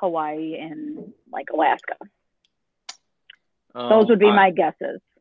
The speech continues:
Speaker 2: Yeah, those are good guesses. I will, I will, I will agree with you. Hawaii is one of them, uh, but the other one is Arizona.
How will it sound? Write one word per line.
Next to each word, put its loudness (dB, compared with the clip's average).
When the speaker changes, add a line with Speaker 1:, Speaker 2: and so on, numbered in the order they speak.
Speaker 2:
Yeah, 2
those 2
are -4
good -4
guesses. -6
I -6
will, -4
I -2
will, -4
I -4
will -6
agree 0
with -2
you. -4
Hawaii -4
is -10
one -14
of -14
them, -6
uh, -4
but -8
the -6
other -2
one -2
is -10
Arizona. -8